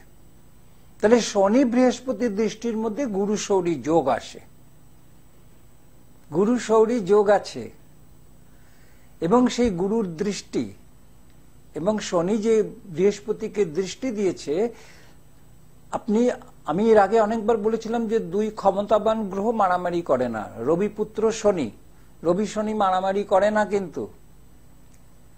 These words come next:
রবি কোনো গ্রহ না, রবি নক্ষত্র, রবি থেকে সব সৃষ্টি,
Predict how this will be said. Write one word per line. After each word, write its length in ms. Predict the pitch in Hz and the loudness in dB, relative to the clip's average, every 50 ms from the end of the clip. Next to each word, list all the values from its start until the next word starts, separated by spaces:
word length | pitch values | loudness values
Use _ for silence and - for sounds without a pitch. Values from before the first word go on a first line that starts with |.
| - - - - - - | -20 -20 -20 -20 -12 -8
রবি 320 | 160 156 175 185 185 233 233 190 | -2 2 2 4 4 2 0 -2
কোনো 160 | 226 233 233 233 220 208 | -2 -2 0 0 0 2
গ্রহ 160 | 220 220 220 226 208 156 | 2 2 2 0 -2 -2
না, 80 | 98 - - - - - - | -4 -6 -12 -18 -20 -12 -8
রবি 180 | 147 156 165 196 | -6 -4 -2 -2
নক্ষত্র, 500 | 196 202 196 - - 202 170 175 - 120 123 143 | -2 -2 -4 -2 -4 -4 -4 -4 -6 -4 0 0
রবি 180 | 170 170 208 202 | 0 0 0 -2
থেকে 220 | - 226 226 233 220 | -4 -2 -2 -2 0
সব 200 | - 226 262 254 - - | 2 2 0 0 0 -4
সৃষ্টি, 360 | 220 220 - - - - - | -6 -6 -6 -6 -8 -10 -14